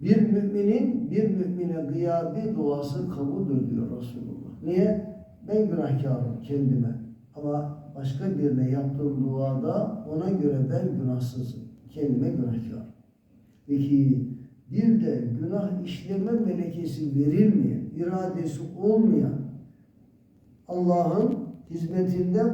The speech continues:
kulluğunda yarattığı melek bize, "Amin, aynısını buna ver ya Rabbi." derse,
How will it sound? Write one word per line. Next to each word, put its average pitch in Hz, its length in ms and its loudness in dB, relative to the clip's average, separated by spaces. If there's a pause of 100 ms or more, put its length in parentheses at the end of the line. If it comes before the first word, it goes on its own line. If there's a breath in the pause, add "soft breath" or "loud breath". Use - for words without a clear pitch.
(160)
kulluğunda 175 600 2
yarattığı 165 720 0
melek 190 600 4
bize, 156 200 0
"Amin, 196 760 0
aynısını 190 680 2
buna 175 280 -2
ver 208 180 0
ya 160 240 2
Rabbi." 151 500 0
derse, 143 540 0